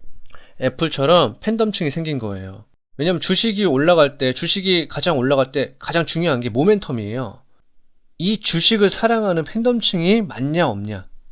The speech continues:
근데 지금 테슬라 같은 경우는 팬덤층이 어마어마하고요.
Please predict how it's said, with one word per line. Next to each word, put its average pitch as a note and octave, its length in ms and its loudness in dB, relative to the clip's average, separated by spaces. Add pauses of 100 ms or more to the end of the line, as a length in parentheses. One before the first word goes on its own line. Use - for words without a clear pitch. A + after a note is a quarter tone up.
(320)
근데 F#3 240 2
지금 D#3+ 160 0
테슬라 G#3+ 320 0
같은 D3 240 0
경우는 A#2+ 540 -2 (580)
팬덤층이 G3+ 640 2
어마어마하고요. B2 1000 0